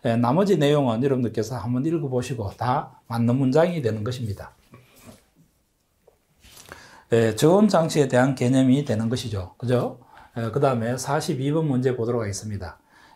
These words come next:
엘피 가스 설비 중에서 강제 기화기 사용 시 장점에 대한 내용으로 거리가 먼 것은 강제 기화, 그죠? 기화기를 사용을 해서 강제로 우리가 기화를 시킨다라고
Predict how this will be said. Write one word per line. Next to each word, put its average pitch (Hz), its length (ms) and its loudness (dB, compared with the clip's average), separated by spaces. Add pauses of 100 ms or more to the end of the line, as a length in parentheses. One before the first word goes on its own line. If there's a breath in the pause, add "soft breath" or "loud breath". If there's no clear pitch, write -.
엘피 226 300 0
가스 185 280 2
설비 170 320 0
중에서 147 400 -2
강제 127 460 0
기화기 160 580 2
사용 156 400 0
시 104 280 -8
장점에 180 720 -2 (140)
대한 139 320 0
내용으로 127 600 2 (280 loud breath)
거리가 160 340 4
먼 127 220 2
것은 123 260 -4 (540 soft breath)
강제 139 480 2
기화, 127 480 0
그죠? 143 260 0
기화기를 160 500 4
사용을 156 380 0
해서 123 300 -2
강제로 131 440 2
우리가 135 300 0
기화를 139 800 -2
시킨다라고 131 920 0